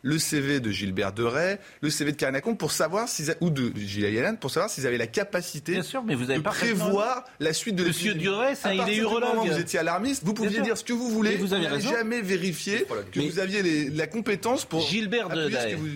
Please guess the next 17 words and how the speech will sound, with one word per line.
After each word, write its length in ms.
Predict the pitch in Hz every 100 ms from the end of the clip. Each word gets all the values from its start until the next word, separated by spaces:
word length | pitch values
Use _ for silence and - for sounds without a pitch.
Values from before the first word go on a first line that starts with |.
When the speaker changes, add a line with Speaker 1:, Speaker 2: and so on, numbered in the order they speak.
| 147
Speaker 2:
Gilbert 420 | 139 160 156 151
Speaker 1:
vous 60 | 127
avez 60 | 107 101
Speaker 2:
Deray, 120 | 90
c'est 280 | - - 147
l'un 140 | 151 170
des 380 | 151 156 143 -
spécialistes 840 | - - 151 - 139 123 98 - -
de 120 | 90 92
néphrologie 800 | 131 - - 123 117 143 202 226 - 110
Speaker 1:
Oui. 100 | 113 104
Speaker 2:
les 120 | 107
plus, 420 | 101 123 113 110 110
euh, 520 | 95 90 85 85 82 - - - -
importants 420 | 104 104 123 - 160
au 60 |
monde. 480 | 104 151 147 87 85